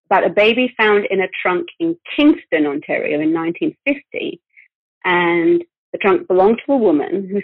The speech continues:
stated the baby was born in Hamilton in nineteen forty-eight, and she had not wanted to reveal the father's name.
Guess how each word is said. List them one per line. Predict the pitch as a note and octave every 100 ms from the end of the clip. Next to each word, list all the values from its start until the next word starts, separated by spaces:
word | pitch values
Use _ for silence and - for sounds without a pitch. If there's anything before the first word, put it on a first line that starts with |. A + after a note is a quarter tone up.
| -
stated | F#3+ G3 B3+ A#3
the | G3+ -
baby | E3+ F3+ G#3+
was | A3+ A#3
born | G3 F3+
in | E3+
Hamilton | - G#3 F#3 F3 D#3 -
in | E3 E3
nineteen | F#3+ A#3 - B3+ A#3+
forty-eight, | F#3+ F#3 - - - F3 - _ - _ _ _ _ -
and | E3+ -
she | G3 A3
had | B3
not | G#3+ G3 -
wanted | D#3 F3 F3 E3+ - -
to |
reveal | E3+ D#3+ E3 E3+ -
the | F#3 -
father's | D3+ D3+ C#3+ -
name. | D3 D3 D3 - -